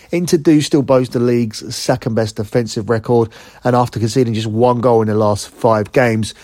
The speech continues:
you would think that they'll be able to shut this game out and get the win here against Fiorentina. With that said, Fiorentina are a dangerous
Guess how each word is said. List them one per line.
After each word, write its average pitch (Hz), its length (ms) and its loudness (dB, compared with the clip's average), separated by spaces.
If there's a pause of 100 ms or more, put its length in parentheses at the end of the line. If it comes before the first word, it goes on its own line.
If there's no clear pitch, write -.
(280)
you 143 120 4
would 131 120 4
think 139 200 2
that 117 120 0
they'll 120 160 4
be 120 100 2
able 110 200 0
to 113 120 -6
shut - 360 -2
this 123 140 -2
game 113 380 0
out 123 300 0
and 123 140 -4
get 113 160 -2
the 117 60 -2
win 117 200 0
here 110 320 -2
against 104 380 -4
Fiorentina. 117 720 0 (200)
With 139 260 2
that 127 200 0
said, 139 380 0
Fiorentina 135 760 0
are 127 240 4
a 120 80 -2
dangerous 113 480 -2